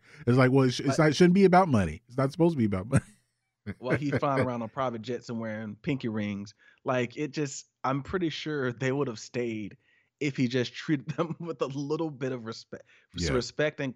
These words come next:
Speaker 2: and, and, and courtesy, professional courtesy. Like, they didn't leave because, you know, they didn't leave because they didn't like him. I mean, that probably had a little bit to do with it.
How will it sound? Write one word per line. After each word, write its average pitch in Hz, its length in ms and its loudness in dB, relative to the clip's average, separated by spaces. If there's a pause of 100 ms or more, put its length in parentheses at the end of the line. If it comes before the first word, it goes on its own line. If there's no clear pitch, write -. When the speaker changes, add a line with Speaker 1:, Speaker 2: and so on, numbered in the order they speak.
(120)
Speaker 2:
and, 110 280 -6
and, 107 420 -8
and 107 180 -8
courtesy, - 680 -10 (520)
professional 110 500 -2
courtesy. - 600 -12 (420)
Like, 113 240 -6
they 127 120 2
didn't 143 240 0
leave 131 420 2
because, 101 800 -6 (760)
you 135 160 2
know, 104 180 0
they 127 140 0
didn't 147 260 -2
leave 131 300 -2
because 107 440 -6
they 113 100 -2
didn't 110 160 -6
like 110 300 -6
him. - 200 -10 (240)
I 120 80 2
mean, 123 120 4
that 117 120 -2
probably 156 240 -2
had 123 100 -2
a 110 40 -4
little 123 260 -2
bit 135 120 -8
to 143 60 -10
do 151 140 -2
with 160 180 -6
it. 170 140 -4